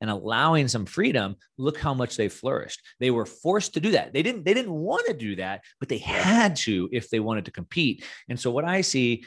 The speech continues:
Speaker 1: is as enough people leave, you know, totalitarian governments, whether that's the U S or U K or Australia, whatever,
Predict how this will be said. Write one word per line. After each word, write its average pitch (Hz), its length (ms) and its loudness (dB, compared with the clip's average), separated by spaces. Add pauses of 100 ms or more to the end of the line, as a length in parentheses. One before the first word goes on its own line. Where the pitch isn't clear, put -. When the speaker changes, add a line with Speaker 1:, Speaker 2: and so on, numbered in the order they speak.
Speaker 1:
is 110 140 -4
as 117 100 0
enough 139 400 -2
people 139 400 2
leave, 139 580 2 (280)
you 120 80 -6
know, 95 380 -4 (320)
totalitarian 113 640 0
governments, 98 460 0
whether 95 160 0
that's 92 220 -4
the 95 80 -6
U 95 180 0
S 92 260 0
or 82 260 -2
U 98 140 0
K 92 320 0
or 85 100 -2
Australia, 90 460 -2
whatever, 101 460 2